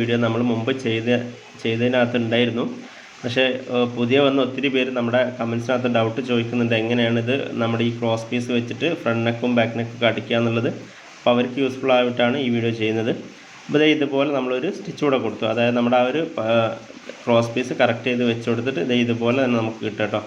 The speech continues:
ദേ ഇതുപോലെ കിട്ടും. അതായത് തയ്യൽ തുമ്പ് ഫ്രണ്ടിലേക്ക് സ്ട്രെയിറ്റ് ആയിട്ട് വരുന്ന രീതിയിൽ. ഇനി ഇതുപോലെ എന്ത് ചെയ്യുക, ചെറുതായിട്ടൊന്ന് മടക്കി കൊടുക്കുക. ഇതുപോലെ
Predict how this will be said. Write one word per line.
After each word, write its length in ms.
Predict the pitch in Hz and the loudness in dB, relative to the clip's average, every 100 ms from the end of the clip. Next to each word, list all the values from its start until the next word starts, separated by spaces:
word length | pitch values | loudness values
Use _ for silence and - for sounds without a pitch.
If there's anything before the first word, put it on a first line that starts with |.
| - - - - - - | -8 -20 -20 -18 -14 0
ദേ 80 | 139 147 | 2 4
ഇതുപോലെ 360 | 135 131 143 143 | 2 2 4 2
കിട്ടും. 160 | 120 120 | -2 -2
അതായത് 220 | 123 131 127 | 0 2 2
തയ്യൽ 240 | 120 131 135 | 0 0 -2
തുമ്പ് 160 | 139 165 | -2 -2
ഫ്രണ്ടിലേക്ക് 640 | 135 123 120 123 135 139 180 - - 110 | 2 2 4 2 0 -2 -8 -8 -10 -10
സ്ട്രെയിറ്റ് 380 | - 127 127 123 131 | -2 2 2 2 0
ആയിട്ട് 140 | 120 | 2
വരുന്ന 180 | 120 117 110 | 0 0 -2
രീതിയിൽ. 180 | 110 - - | -4 -6 -2
ഇനി 80 | 180 | 2
ഇതുപോലെ 380 | 165 135 131 147 160 | 2 2 2 2 0
എന്ത് 140 | 123 | 0
ചെയ്യുക, 160 | 120 117 | 0 0
ചെറുതായിട്ടൊന്ന് 680 | 120 120 120 123 123 127 135 - 120 | -2 0 2 2 2 -4 -4 -4 0
മടക്കി 300 | 117 117 135 120 | 0 0 -4 -2
കൊടുക്കുക. 320 | 107 107 143 - - - - - - - - - - - | -2 -2 -4 -4 -12 -20 -20 -20 -20 -20 -20 -20 -16 -4
ഇതുപോലെ 400 | 120 123 123 123 | 2 4 6 6